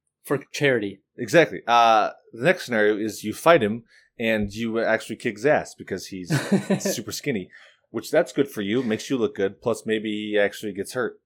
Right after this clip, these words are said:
Speaker 2: like, you know, punch at his hamstrings. Who knows? Uh, or, uh, the fourth option, most likely, is you fight him and he knocks you out, which I like that option because I don't like Mike Rappaport. So that would be fun.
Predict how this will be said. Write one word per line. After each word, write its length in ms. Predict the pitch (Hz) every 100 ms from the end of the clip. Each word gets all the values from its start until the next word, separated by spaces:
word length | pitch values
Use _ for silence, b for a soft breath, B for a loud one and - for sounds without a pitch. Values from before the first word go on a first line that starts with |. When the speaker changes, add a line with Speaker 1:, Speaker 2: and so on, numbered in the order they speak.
| _
Speaker 2:
like, 200 | 90 -
you 180 | 101 90 -
know, 180 | 85 _ _ _ _ _ _ _ _ -
punch 240 | 117 110
at 60 | 98
his 100 | 87
hamstrings. 480 | 113 107 - -
Who 100 | -
knows? 320 | 104 95 87 - _ _ _ _ _ -
Uh, 220 | 113 110 -
or, 460 | 170 160 131 127 _ _ _ _ _ _ _
uh, 300 | 117 107 107
the 60 | 101
fourth 240 | - 139
option, 360 | 107 98 101 98
most 220 | 123 -
likely, 300 | 98 - 90
is 180 | 90 98
you 60 |
fight 240 | 90 107 98
him 100 | 92
and 120 | 90
he 260 | 90 90 82 -
knocks 320 | 92 85 -
you 140 | 104 87
out, 200 | 76 - _ _ _ _
which 240 | - 90 98
I 140 | 143
like 260 | 156 117 101
that 120 | 95
option 360 | 82 - 80 76
because 240 | - 90
I 80 | 98
don't 80 | 92
like 160 | 85
Mike 140 | 82 90
Rappaport. 420 | 80 - - -
So 120 | _ 104
that 120 | 117
would 100 | 107
be 60 |
fun. 340 | 95 95 80